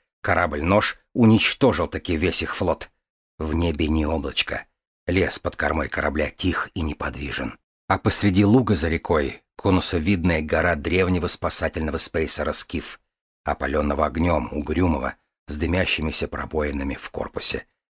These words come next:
но с виду еще способного взлететь и выполнить свою задачу.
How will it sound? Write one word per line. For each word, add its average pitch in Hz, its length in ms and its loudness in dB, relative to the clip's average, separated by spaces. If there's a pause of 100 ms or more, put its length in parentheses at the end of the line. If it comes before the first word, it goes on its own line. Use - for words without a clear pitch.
но 90 140 4
с - 140 -2
виду 92 180 4
еще 90 260 4
способного 80 640 0
взлететь 80 540 0 (260)
и 113 140 8
выполнить 95 420 4
свою 82 220 2
задачу. 76 540 0